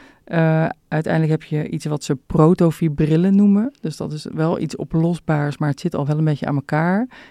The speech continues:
En daarna komt er een stapje waar die plaks worden gevormd. En dat zijn echt onoplosbare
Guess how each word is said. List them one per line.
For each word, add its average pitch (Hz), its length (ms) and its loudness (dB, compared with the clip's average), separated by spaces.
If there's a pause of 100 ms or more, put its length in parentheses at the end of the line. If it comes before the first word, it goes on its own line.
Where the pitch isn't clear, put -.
(100)
En 151 220 0
daarna 170 460 6
komt 170 260 -2
er 165 60 -2
een 156 60 -2
stapje 160 600 -2
waar 156 300 0
die 156 180 -2 (200)
plaks 190 320 2
worden 139 220 -4
gevormd. 147 460 -6
En 147 80 0
dat 151 160 2
zijn 165 140 0
echt - 340 -4
onoplosbare 147 920 0